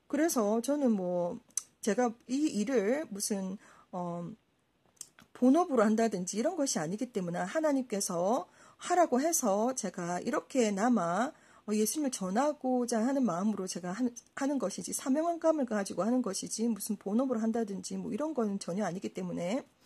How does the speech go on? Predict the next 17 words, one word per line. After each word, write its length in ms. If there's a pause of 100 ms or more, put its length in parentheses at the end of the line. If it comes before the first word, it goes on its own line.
(420)
제가 180
한 160
달 180
동안 400
어떠한 800
그 240
영-, 220 (100)
어떠한 720
활동도 440
하지 180
않았던 400
때가 160
있었습니다. 480
그래서 560
꿈에서 300
하나님께서 340
보여주시는데 800